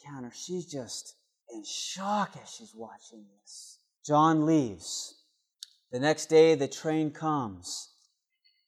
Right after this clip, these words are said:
She's just watching and she sees this young man get off the train. I mean, she can't believe it.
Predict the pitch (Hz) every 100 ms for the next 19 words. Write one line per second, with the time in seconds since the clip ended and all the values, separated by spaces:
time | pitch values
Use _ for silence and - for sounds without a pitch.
0 | _ - - 165 147 147 104 107 131 160
1 | 190 - 226 196 147 - 160 - - 220
2 | 185 160 143 165 208 220 202 208 226 185
3 | 185 190 185 - 185 - - 220 254 254
4 | 180 123 104 - _ _ _ - 240 269
5 | 254 226 190 - 269 - 220 208 180 202
6 | 202 269 330 285 185 127 -